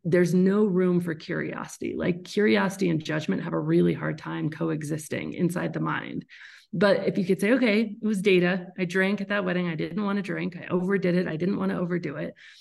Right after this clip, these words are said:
It was data. So now let me get curious. Like, how can I learn the most from it? How can I mine the data? How can I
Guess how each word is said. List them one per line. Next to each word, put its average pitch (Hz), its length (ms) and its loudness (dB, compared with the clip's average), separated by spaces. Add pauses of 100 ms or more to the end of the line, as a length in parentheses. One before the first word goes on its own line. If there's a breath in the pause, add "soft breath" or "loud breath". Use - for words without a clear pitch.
(140 loud breath)
It 208 140 0
was 220 200 2
data. 170 520 2
So 185 500 2 (260)
now 196 280 2
let 208 120 -2
me 214 80 0
get 208 220 -2
curious. 233 500 -4
Like, 170 260 -6
how 165 240 -2
can 190 160 0
I 196 260 2 (200)
learn 185 320 6
the 202 80 8
most 220 320 4
from 170 160 0
it? - 140 -4
How - 180 -4
can 151 160 -2
I 180 80 2
mine 180 340 4
the 185 100 4
data? 190 340 2
How 156 260 -6
can 185 180 -4
I 180 280 0